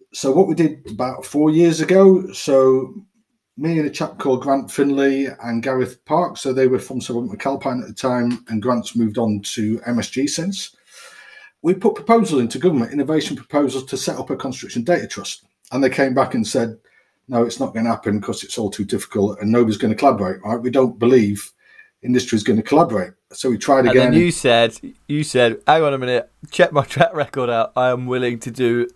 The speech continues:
Speaker 2: nigh on anything and go to court for this." And they said, "All right, actually, fair enough. Let's give you a go."
Speaker 1: Yeah. So we put in four innovation proposals, right, into loads of different parts of government, whatever,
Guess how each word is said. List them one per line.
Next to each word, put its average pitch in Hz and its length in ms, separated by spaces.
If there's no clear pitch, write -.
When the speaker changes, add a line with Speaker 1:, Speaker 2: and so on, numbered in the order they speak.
Speaker 2:
nigh 135 420
on 131 240
anything 131 580
and 117 180
go 120 180
to 123 120
court 117 460
for 120 120
this." 110 260
And 120 100
they 123 120
said, 127 260
"All 240 240
right, 190 300
actually, 185 260
fair 180 220
enough. 143 320
Let's 156 140
give 170 160
you 180 80
a 147 40
go." 160 300
Speaker 1:
Yeah. 226 240
So 190 160
we 196 100
put 202 200
in 165 100
four 233 300
innovation 202 420
proposals, 110 520
right, 180 340
into 127 420
loads 165 220
of 147 80
different - 280
parts 135 240
of 113 60
government, 113 380
whatever, 110 480